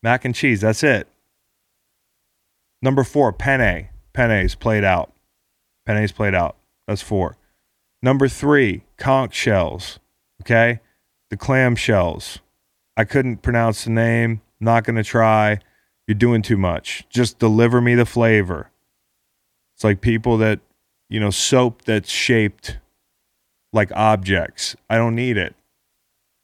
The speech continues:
I just wanna, <laughs> I just wanna wash, I just wanna wash up. Two, fusilli.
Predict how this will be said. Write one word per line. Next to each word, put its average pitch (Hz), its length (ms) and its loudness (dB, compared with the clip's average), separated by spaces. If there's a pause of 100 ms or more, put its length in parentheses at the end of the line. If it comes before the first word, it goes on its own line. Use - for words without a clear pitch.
I 92 60 -8
just 107 180 -2
wanna, 120 300 0
<laughs> - 40 -18
I 139 80 0
just - 300 -10
wanna 127 300 0
wash, - 320 -2 (680)
I 107 80 -14
just - 120 -6
wanna 151 180 4
wash 147 340 2
up. 135 340 2 (800)
Two, 131 460 2 (1120)
fusilli. 107 720 0